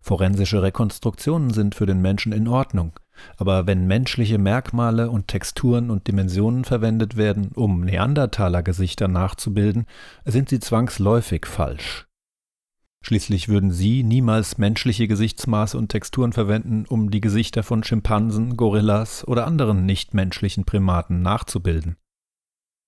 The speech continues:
Vendramini erklärt, dass Schimpansen und andere Primaten eine bessere Vorlage für die Rekonstruktion der Gesichtszüge des Neandertalers darstellen.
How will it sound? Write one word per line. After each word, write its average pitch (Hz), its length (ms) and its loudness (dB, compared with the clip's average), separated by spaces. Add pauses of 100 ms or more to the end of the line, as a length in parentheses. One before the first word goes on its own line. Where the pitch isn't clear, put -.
(240)
Vendramini 113 480 2
erklärt, 127 600 -2
dass 98 200 -2
Schimpansen 110 640 0
und 110 140 0
andere 120 320 0
Primaten 123 500 -2
eine 127 240 0
bessere 120 460 0
Vorlage 85 560 0
für - 160 -4
die 90 100 0
Rekonstruktion 101 880 -2
der 90 120 2
Gesichtszüge 95 680 -2
des 92 200 -2
Neandertalers 104 720 0
darstellen. 85 580 -4